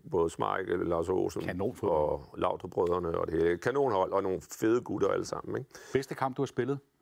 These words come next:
Speaker 1: Ja. Hvis jeg lige måtte vende med hold, så synes jeg jo også, at, altså, både min Dortmund og Græshopper-tid var fantastisk. Vi havde et sindssygt hold i Græshoppers. Altså, vi er jo,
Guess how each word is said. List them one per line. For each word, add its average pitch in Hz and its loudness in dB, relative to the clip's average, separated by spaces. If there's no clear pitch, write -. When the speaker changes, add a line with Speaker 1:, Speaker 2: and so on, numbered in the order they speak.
Speaker 1:
Ja. 123 -2
Hvis 95 -2
jeg 117 2
lige 131 2
måtte 123 0
vende 113 2
med 113 4
hold, 107 2
så 110 -2
synes 110 0
jeg 113 6
jo 90 4
også, 101 2
at, - -4
altså, - -6
både 92 0
min 90 -2
Dortmund 92 0
og 87 -4
Græshopper-tid - -4
var 82 -2
fantastisk. 82 -6
Vi 80 -6
havde 82 2
et 87 -4
sindssygt - -8
hold 82 -4
i - -8
Græshoppers. - -6
Altså, 80 -4
vi 78 -2
er 50 -2
jo, 50 -2